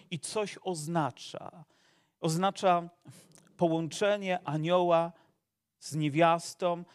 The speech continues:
i rodzące się dziecko w ten sposób, by było nazwane ne-, Neflim, czy Neflimitą, czy Neflimici rodzili się. Nawet nie wiem, jak to poprawnie odmienić, ale w dosłownym znaczeniu ono oznacza ci, którzy upadli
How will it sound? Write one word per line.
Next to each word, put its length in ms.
i 100
rodzące 460
się 180
dziecko 500
w 100
ten 180
sposób, 580
by 100
było 200
nazwane 540
ne-, 500
Neflim, 680
czy 160
Neflimitą, 880
czy 200
Neflimici 720
rodzili 440
się. 200
Nawet 240
nie 180
wiem, 180
jak 200
to 120
poprawnie 580
odmienić, 680
ale 160
w 80
dosłownym 680
znaczeniu 640
ono 300
oznacza 680
ci, 280
którzy 380
upadli 800